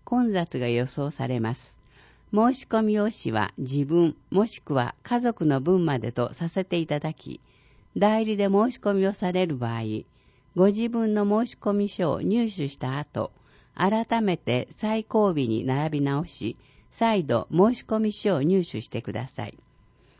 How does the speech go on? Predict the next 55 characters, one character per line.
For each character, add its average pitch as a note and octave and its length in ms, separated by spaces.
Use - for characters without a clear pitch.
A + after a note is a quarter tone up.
会 A3+ 240
計 G#3+ 280
は G3 200
ま F3+ 140
と G#3 120
め G3+ 120
て F#3+ 100
い F#3+ 80
た F#3+ 140
だ F#3 120
い F3 80
て G#3 140
も F#3+ 100
構 B2 300
い A#2+ 80
ま A2+ 140
せ - 160
ん。 - 140
新 A#3 260
型 A3+ 320
コ G#3 140
ロ A#3 140
ナ A#3 200
ウ A#3 140
イ A3+ 40
ル G3 100
ス - 180
感 G#3+ 260
染 A3+ 280
症 G3+ 320
の G3 180
状 E3 180
況 F#3 260
に E3+ 160
よ D#3+ 120
り、 D3+ 260
講 A#3 160
座 A3+ 160
の A3+ 140
開 G#3+ 240
催 G3 440
を - 80
中 - 220
止 A3+ 240
す G#3 140
る G#3 80
こ G#3 140
と G3 160
が F#3+ 120
あ D#3 60
り D#3 160
ま D#3 160
す - 100
の C3 200
で、 B2 180